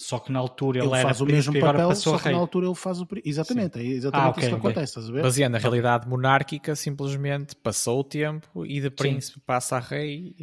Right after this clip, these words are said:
Speaker 1: E acalmou
Speaker 2: Sim,
Speaker 1: até um bocadinho
Speaker 2: e
Speaker 1: os ânimos
Speaker 2: acalmou um
Speaker 1: e
Speaker 2: pouco.
Speaker 1: baixou um bocadinho o tom de voz.
Speaker 2: Isso não quer dizer que em alguns momentos não haja um registro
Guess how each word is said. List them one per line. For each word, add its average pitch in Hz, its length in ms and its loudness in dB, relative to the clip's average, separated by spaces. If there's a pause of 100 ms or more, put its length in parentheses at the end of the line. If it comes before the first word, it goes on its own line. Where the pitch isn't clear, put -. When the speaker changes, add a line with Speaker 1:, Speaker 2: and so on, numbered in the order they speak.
(140)
Speaker 1:
E 135 200 0
acalmou 156 420 8
Speaker 2:
Sim, 151 60 2
Speaker 1:
até 160 120 4
um 156 120 6
bocadinho 151 260 4
Speaker 2:
e - 40 6
Speaker 1:
os - 100 2
ânimos 151 340 6
Speaker 2:
acalmou 151 160 4
um 147 40 0
Speaker 1:
e 139 40 -4
Speaker 2:
pouco. 180 300 4
Speaker 1:
baixou 147 400 8
um - 20 2
bocadinho 151 260 4
o 139 40 -4
tom 151 120 2
de 131 100 -2
voz. 120 380 0
Speaker 2:
Isso 220 220 -4
não 196 140 4
quer 175 180 2
dizer 135 300 0
que - 160 -8
em 147 40 -4
alguns 147 380 -2
momentos 139 560 -2
não 147 180 -6
haja 120 240 -6
um 135 160 -6
registro 135 640 -6